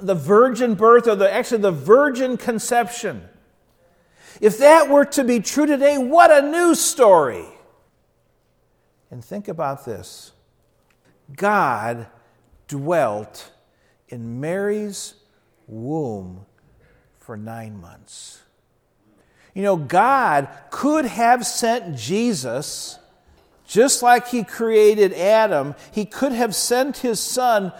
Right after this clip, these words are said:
full grown or as a twelve-year-old boy. Why in the womb of this woman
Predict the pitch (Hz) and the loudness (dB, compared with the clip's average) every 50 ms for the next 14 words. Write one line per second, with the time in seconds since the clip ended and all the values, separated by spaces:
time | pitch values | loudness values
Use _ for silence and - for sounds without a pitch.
0 | - - - _ _ _ _ - - - 214 233 269 285 262 226 269 294 311 330 | -20 -20 -20 _ _ _ _ -16 -4 2 6 6 6 6 2 0 2 4 6 8
1 | 349 359 339 269 156 110 95 90 - - _ _ _ _ _ _ _ _ _ _ | 8 6 6 4 0 -4 -10 -14 -20 -20 _ _ _ _ _ _ _ _ _ _
2 | _ _ _ _ _ _ _ _ _ - - 202 233 233 - 269 - - - - | _ _ _ _ _ _ _ _ _ -8 -4 -2 -2 0 0 -2 -4 -2 0 2
3 | 254 277 294 285 277 294 294 302 302 311 294 240 - 294 330 339 349 349 330 277 | 4 4 4 2 2 4 6 6 6 4 2 0 -2 0 2 4 4 4 4 4
4 | 185 143 - - - - _ _ _ _ _ _ _ _ _ _ _ _ _ _ | 2 -4 -12 -20 -20 -20 _ _ _ _ _ _ _ _ _ _ _ _ _ _
5 | _ _ _ _ - 131 135 175 233 262 285 285 269 226 185 156 143 131 120 104 | _ _ _ _ -16 -12 -8 -4 -2 0 0 0 0 0 -2 -2 -4 -6 -8 -10
6 | 98 98 - _ _ _ _ _ _ _ _ _ _ _ _ _ _ - 156 160 | -12 -16 -20 _ _ _ _ _ _ _ _ _ _ _ _ _ _ -14 -12 -10
7 | 160 147 139 135 151 202 240 233 208 160 127 117 107 107 104 101 - _ _ _ | -8 -8 -6 -6 -4 -2 -2 -2 -2 -4 -6 -8 -10 -14 -16 -18 -20 _ _ _
8 | _ _ _ _ _ _ _ _ _ - 143 151 135 135 143 131 - - - - | _ _ _ _ _ _ _ _ _ -14 -14 -12 -10 -8 -8 -8 -8 -10 -12 -14
9 | - - - - - - - _ _ _ _ _ _ _ _ _ _ _ _ 131 | -16 -18 -20 -20 -20 -20 -20 _ _ _ _ _ _ _ _ _ _ _ _ -18
10 | 127 139 175 190 175 156 113 98 90 90 87 92 | -12 -10 -8 -8 -6 -8 -10 -12 -14 -18 -20 -20